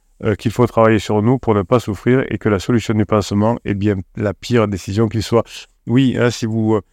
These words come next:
si vous avez une grave entaille dans le bras, euh, que vous mettez juste un pansement dessus, bah, ça va pas guérir. Hein, quand vous allez enlever le pansement, vous serez toujours pas guéri.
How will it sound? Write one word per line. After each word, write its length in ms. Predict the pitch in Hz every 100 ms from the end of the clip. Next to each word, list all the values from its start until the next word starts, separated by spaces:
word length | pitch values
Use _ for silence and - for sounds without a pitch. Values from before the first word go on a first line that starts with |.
| _
si 140 | - -
vous 200 | 117 113
avez 180 | 107 117
une 100 | 107
grave 240 | 101 113
entaille 400 | 110 98 113 110
dans 160 | 104 101
le 80 |
bras, 400 | 92 98 123 139
euh, 160 | 123 101
que 140 | -
vous 80 | 107
mettez 260 | 107 104 104
juste 220 | 117 -
un 80 | 101
pansement 420 | 107 104 104 101
dessus, 420 | 98 90 - 147 _ _ _ -
bah, 80 | 98
ça 100 | 107
va 140 | 101
pas 160 | - 110
guérir. 300 | 110 110 101 - -
Hein, 220 | 101 98
quand 140 | -
vous 120 | 101 101
allez 120 | 101
enlever 300 | 98 98 101
le 60 |
pansement, 460 | 95 98 87 104 117
vous 80 | 104
serez 220 | - 98
toujours 260 | - 101 92
pas 140 | 104
guéri. 260 | 98 98